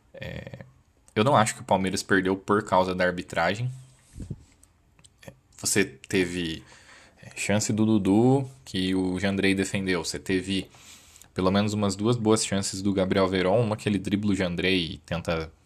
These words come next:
bater com o lado de fora do pé e chuta no Jandrei, basicamente.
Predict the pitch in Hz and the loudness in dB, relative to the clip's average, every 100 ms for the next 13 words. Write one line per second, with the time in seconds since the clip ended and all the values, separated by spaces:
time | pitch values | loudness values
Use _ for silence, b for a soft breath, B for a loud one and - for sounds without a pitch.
0 | _ _ _ 82 - 85 85 85 85 - | _ _ _ -10 -8 -6 -2 -2 -2 -8
1 | 87 85 85 - 85 82 - - 85 92 | -4 -4 -6 -4 -4 -4 -8 -10 -6 -4
2 | 92 87 85 87 87 85 - 82 82 110 | -2 -4 -4 -2 -2 -4 -4 -6 -4 -6
3 | - | -8